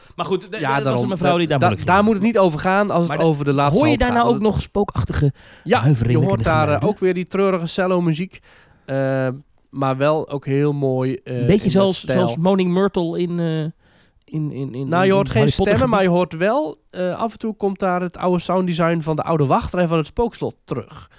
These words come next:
Speaker 1: Nee,
Speaker 2: Dus dan hoor je dus
Speaker 1: echt?
Speaker 2: in één keer die, eh, ja, dan hoor je in één keer die kristallen bol van de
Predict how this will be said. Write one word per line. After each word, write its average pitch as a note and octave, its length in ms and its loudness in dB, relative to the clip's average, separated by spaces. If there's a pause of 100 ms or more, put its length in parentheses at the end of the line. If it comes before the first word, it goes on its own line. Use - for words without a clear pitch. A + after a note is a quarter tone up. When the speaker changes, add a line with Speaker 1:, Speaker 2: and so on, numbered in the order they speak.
(180)
Speaker 1:
Nee, A#2 220 -2
Speaker 2:
Dus F3+ 120 -2
dan G3 120 0
hoor A#3 220 4
je D#3+ 80 2
dus C#3 100 2
Speaker 1:
echt? C3+ 100 0
Speaker 2:
in C3 100 -2
één C3+ 160 0
keer C#3 180 -4
die, B2+ 240 -4
eh, B2 80 -2
ja, A#3 220 0
dan - 100 -14
hoor E3 80 -2
je F3 60 -2
in F3+ 40 -4
één F3 100 -4
keer E3 120 -10
die E3 120 -8
kristallen D3+ 480 -6
bol E3 240 -6
van C#3+ 200 -6
de C3 200 -4